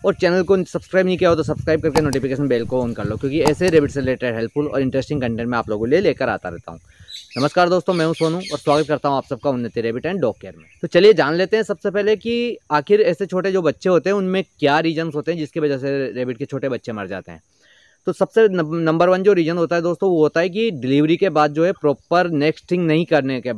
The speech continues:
वजह से जो है बहुत सारे रैबिट के बच्चे जो है मर जाते हैं। आपने कई बार देखा होगा कि जो फीमेल रैबिट होती है नेस्टिंग नहीं करती है, ठीक है, नेस्ट वगैरह प्रिपेयर नहीं करती, कुछ बाल वगैरह अपने नहीं निकालती कि इधर उधर से कुछ भी इकट्ठा करके कोई नेस्ट प्रिपेयर नहीं करती और अपने बच्चों को simply डिलीवर कर देती है। अगर उस टाइम पे बहुत ज़्यादा गर्मी या बहुत ज़्यादा सर्दी हो,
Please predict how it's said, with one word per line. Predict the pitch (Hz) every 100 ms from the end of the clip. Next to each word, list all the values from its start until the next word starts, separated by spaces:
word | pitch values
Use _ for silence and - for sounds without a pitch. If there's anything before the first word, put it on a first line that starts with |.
| -
वजह | 117 113
से | 117 139
जो | 135
है | 147
बहुत | 139
सारे | 143 135
रैबिट | 123 117
के | -
बच्चे | 113 107 127
जो | 127
है |
मर | 151 104
जाते | 95 90 87
हैं। | 85 _ - -
आपने | 131 170
कई | 180
बार | 175 170
देखा | 160 165
होगा | 160 170
कि | 185
जो | 180 175
फीमेल | 160 160 160
रैबिट | 151 147
होती | 160 160
है | 180
नेस्टिंग | 131 127 - 175
नहीं | 165 156
करती | 117 98 87
है, | 90
ठीक | 156 170
है, | 165
नेस्ट | 135 135 143 147
वगैरह | 127 127
प्रिपेयर | 113 98 127
नहीं | 131
करती, | 117 104 135
कुछ | 135 110
बाल | 110 113
वगैरह | 120 123
अपने | 117 127
नहीं | 127
निकालती | 127 117 120 113 135
कि | 135
इधर | 131 127
उधर | 123
से | 123 131
कुछ | - 127
भी | 135 156
इकट्ठा | 131 - 139
करके | 120 - 208 - - - _
कोई | 170
नेस्ट | 175 165 -
प्रिपेयर | 143 - 135
नहीं | 131
करती | 139 208
और |
अपने | 160 156
बच्चों | 143 - 147
को | 160
simply | 143 123 151
डिलीवर | 131 120 113
कर | 98 95
देती | 90 -
है। | 85 - _ - - -
अगर | - 160 226
उस | 226
टाइम | 220 208
पे |
बहुत | 190 175
ज़्यादा | 165 170
गर्मी | 160 139 143 156
या | 160
बहुत | 151
ज़्यादा | 143 143
सर्दी | 139 143 117 127
हो, | 113